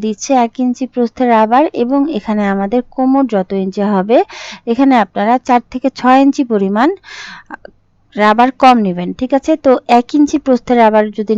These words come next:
নেন এখানে at least আপনারা ছয় ইঞ্চি রাবার কম নেবেন, মানে কোমর যদি আপনাদের ছত্রিশ ইঞ্চি হয় তাহলে এখানে কিন্তু আপনাদের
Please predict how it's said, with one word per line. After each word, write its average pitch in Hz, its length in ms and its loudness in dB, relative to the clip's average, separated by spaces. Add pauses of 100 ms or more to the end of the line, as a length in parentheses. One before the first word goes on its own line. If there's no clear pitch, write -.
নেন 226 140 0 (120)
এখানে 226 240 -2 (380)
at 220 120 -4
least 285 260 -2
আপনারা 262 240 2 (120)
ছয় 269 240 4
ইঞ্চি 277 200 0 (100)
রাবার 220 220 4 (120)
কম 247 200 6
নেবেন, 180 260 -2
মানে 202 120 -2 (100)
কোমর 262 280 4 (100)
যদি 214 140 -2 (120)
আপনাদের 208 420 0 (500)
ছত্রিশ 269 460 2
ইঞ্চি 285 200 2 (100)
হয় 285 240 6
তাহলে 254 280 4
এখানে 226 260 -2
কিন্তু 214 240 -4
আপনাদের 233 260 -2